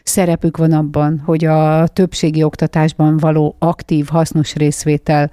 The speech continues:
sikeres legyen. Ezek a gazdasági feltételek jelenleg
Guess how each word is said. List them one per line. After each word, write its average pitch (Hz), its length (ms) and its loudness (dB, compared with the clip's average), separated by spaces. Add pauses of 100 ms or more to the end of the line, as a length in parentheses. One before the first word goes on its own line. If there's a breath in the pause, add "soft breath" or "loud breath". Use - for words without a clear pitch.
(240 soft breath)
sikeres 147 580 -2
legyen. 151 380 0 (220 loud breath)
Ezek 190 300 0
a 170 60 2
gazdasági 160 600 -2
feltételek 170 840 -2 (160)
jelenleg 156 640 2